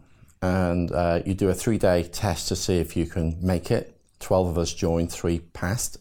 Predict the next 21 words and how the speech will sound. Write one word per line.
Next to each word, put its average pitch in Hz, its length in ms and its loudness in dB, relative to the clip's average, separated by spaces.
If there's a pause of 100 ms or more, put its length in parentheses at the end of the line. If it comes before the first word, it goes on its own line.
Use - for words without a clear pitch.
and 87 120 -2
then 87 140 0
I 87 120 0
joined 85 580 0
in 90 180 -2
November 87 560 0
nineteen 87 540 0
eighty-two 78 760 -4 (640)
for - 140 -2
my 90 160 2
commando 90 480 0
training. 82 420 -2
I 82 60 0
did 92 240 -4
thirty-four 104 580 0
weeks 85 300 -2
at - 80 -8
the - 60 -10
Commando 90 440 0
Training 85 400 -2
Centre 78 540 -4